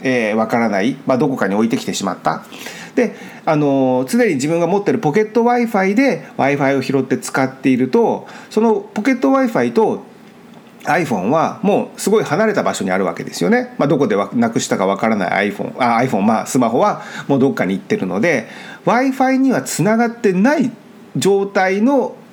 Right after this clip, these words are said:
スマホがどこかに落ちている。まあ、なくしてしまったわけです。で、Wi-Fiにつながっていないと、その、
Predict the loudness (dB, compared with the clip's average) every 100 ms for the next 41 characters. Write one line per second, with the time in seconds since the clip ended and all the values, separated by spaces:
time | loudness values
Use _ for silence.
0 | -14 -4 0 0 0 2 0 0 -2 0
1 | 0 0 -2 0 0 0 -2 -8 -6 0
2 | 2 2 0 -2 0 -2 -2 -4 -2 -6
3 | -6 -10 -10 -18 -16 -16 -2 2 2 2
4 | 0 0 0 0 0 2 2 0 -2 0
5 | 2 2 2 0 0 2 2 -2 -8 -14
6 | -12 -12 -4 0 2 2 0 0 0 0
7 | 0 0 -2